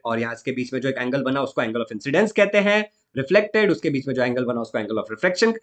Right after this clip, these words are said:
reflection, angle of reflection कहते हैं, और I is equal to R, मतलब एंगल I इक्वल होगा एंगल R के। तो angle of incidence is equal to angle of reflection, और मैं नाच क्यों रहा हूं,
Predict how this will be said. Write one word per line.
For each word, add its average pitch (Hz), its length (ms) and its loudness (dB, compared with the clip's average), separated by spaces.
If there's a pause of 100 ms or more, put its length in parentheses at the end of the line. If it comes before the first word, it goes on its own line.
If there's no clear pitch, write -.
reflection, 143 540 -6 (220)
angle 131 180 -4
of 139 280 -6
reflection 143 800 0
कहते 151 280 2
हैं, 160 300 0 (280)
और 147 280 2
I 226 80 8
is 165 280 0
equal 120 360 -4
to 156 140 -6
R, 117 100 2 (180)
मतलब - 320 -6
एंगल 131 300 -4 (120)
I 147 280 4 (380)
इक्वल 160 320 2
होगा 123 380 -2
एंगल 113 220 -2
R 95 260 -8 (100)
के। - 60 -20 (380)
तो - 220 -2
angle 139 300 2
of 254 120 6
incidence 113 640 -4
is - 320 -10
equal 190 440 2
to 208 160 2
angle 113 300 0
of 107 100 -4 (100)
reflection, - 360 -12
और 123 60 -4
मैं 123 100 -6
नाच 113 280 -6
क्यों 135 120 -6
रहा 120 60 -6
हूं, 131 80 -10